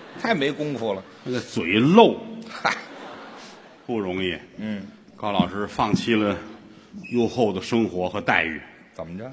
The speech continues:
Speaker 2: 他本来是北京及河北省部分地区丐帮的负责人。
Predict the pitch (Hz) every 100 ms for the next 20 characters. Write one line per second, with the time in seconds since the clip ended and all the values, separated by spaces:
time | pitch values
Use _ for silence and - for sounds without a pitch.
0 | 139 98 101 143 135 92 85 135 151 -
1 | 107 131 - 139 135 98 135 127 110 104
2 | 92 117 107 107 95 120 107 107 98 117
3 | 104